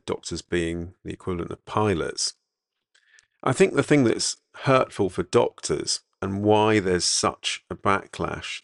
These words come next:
is that we are regulated to the nth degree. And it seems, although there is regulation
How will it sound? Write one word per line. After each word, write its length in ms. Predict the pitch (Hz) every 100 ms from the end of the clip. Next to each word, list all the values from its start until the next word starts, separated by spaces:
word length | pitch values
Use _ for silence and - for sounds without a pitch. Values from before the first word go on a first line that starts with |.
| -
is 320 | 101 95 -
that 320 | 107 - - - _ _ _ _ _ -
we 280 | 110 139
are 160 | 110 92
regulated 760 | 90 113 98 92 92 - 87
to 140 | - 87
the 160 | 95 -
nth 400 | 101 98 - -
degree. 600 | 92 85 95 90 - 92 _ _ _ _
And 720 | 98 101 98 98 98 98 95 - _ _ _ -
it 240 | 127 -
seems, 680 | - - 156 123 90 90 95
although 340 | 98 113 113
there 220 | 98 101
is 180 | 101 92
regulation 880 | 101 90 98 95 92 - 92 90